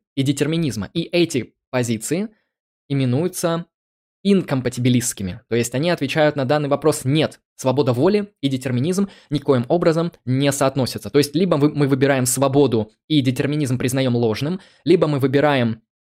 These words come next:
детерминизм, и свобода является ложной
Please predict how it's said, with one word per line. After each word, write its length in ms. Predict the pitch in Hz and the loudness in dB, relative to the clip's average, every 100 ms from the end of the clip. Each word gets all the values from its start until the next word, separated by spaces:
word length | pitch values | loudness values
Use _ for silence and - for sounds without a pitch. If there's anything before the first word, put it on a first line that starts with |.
| - | -8
детерминизм, 640 | 127 127 127 127 156 190 | -4 -2 0 0 0 -2
и 160 | 214 151 | -2 -4
свобода 480 | - 131 123 170 185 | -2 -2 2 2 2
является 800 | 156 120 143 151 - 135 123 _ _ _ | 0 0 0 0 -2 -4 -6 _ _ _
ложной 560 | 127 143 120 131 151 | 2 2 2 -2 -6